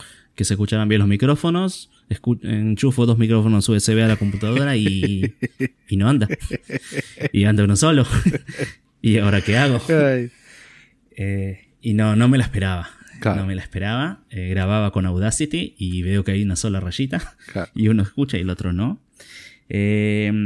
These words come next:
Speaker 1: no tengo m-, ni, ni mesa de mezcla ni, ni ninguna interfaz de esa. He descubierto un programa por, por internet que se llama, eh, Voice Meter.
Speaker 2: Ajá.
Speaker 1: No sé si lo conocen. Que es, eh, como una mesa de mezcla virtual.
Speaker 2: Ujú.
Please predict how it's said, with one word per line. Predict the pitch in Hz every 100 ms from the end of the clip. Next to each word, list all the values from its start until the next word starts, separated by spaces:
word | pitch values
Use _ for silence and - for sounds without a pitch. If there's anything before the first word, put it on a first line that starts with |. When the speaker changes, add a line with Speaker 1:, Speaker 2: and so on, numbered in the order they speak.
| 101 -
Speaker 1:
no | 131 131
tengo | 151 127 113
m-, | 107 107 98 - _
ni, | 113 107 104 95
ni | 95 101
mesa | 101 101
de | 92
mezcla | 101 104 120 110
ni, | 92 87 82 85 85 _ _ _ _ _ _
ni | - 104
ninguna | 101 101 120
interfaz | 131 110 101 113 110
de | 110
esa. | 127 143 139
He |
descubierto | 123 120 120 127
un | 120 110 104
programa | 110 104 110 120 104
por, | 95 92 92 90
por | 87 92
internet | 90 92 110 123
que | - 90 87 92
se | 90
llama, | 95 110 107 104 107 107 _ _ _
eh, | - 95 92 92 90 90
Voice | 95 113 -
Meter. | 131 135 165 - _
Speaker 2:
Ajá. | - 117 117 -
Speaker 1:
No | - 101
sé | 117
si | 104
lo | 98
conocen. | 95 107 131 190 214 - _ _ - - _ _
Que | - 110 139
es, | - -
eh, | 147 143 139
como | 143
una | 139
mesa | 139 139 131
de | 123
mezcla | 131 131 117
virtual. | 101 - 131 147 139
Speaker 2:
Ujú. | 139